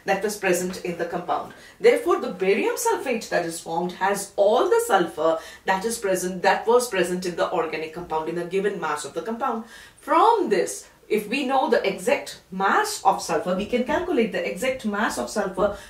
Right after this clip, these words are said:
from the molecular formula or the molecular mass of barium sulfate, and by knowing the mass of barium sulfate that was produced. So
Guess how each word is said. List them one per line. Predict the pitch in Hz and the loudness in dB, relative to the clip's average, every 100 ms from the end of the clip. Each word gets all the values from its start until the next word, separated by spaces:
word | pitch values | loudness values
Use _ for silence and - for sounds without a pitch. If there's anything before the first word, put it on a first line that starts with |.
| - | -2
from | 226 220 226 | 2 2 4
the | 220 220 | 4 4
molecular | 202 175 175 190 | 4 0 2 0
formula | 190 180 175 180 175 | 0 -2 0 -2 0
or | 175 | -2
the | 175 | -2
molecular | 165 160 160 165 160 | -2 -4 -4 -6 -4
mass | 175 220 | -4 -4
of | 202 185 | -6 -2
barium | 160 156 165 | 0 0 -4
sulfate, | 170 160 - 180 180 - - - | -4 -8 -2 -2 -4 -14 -20 -4
and | 214 208 - 185 - | 0 0 -2 -10 -2
by | 185 175 | 2 2
knowing | 175 190 247 302 285 | 0 0 0 0 -2
the | 214 170 | -2 -4
mass | 160 175 269 277 | -4 -4 -4 -6
of | - 180 | -6 -6
barium | 175 170 175 | -4 -2 -2
sulfate | 170 165 175 180 | -4 -6 -4 -2
that | 170 151 | 0 0
was | 160 - | 0 -2
produced. | 208 233 403 - - - - - | 0 4 4 4 -6 -14 -20 -18
So | - - - - | -8 2 4 4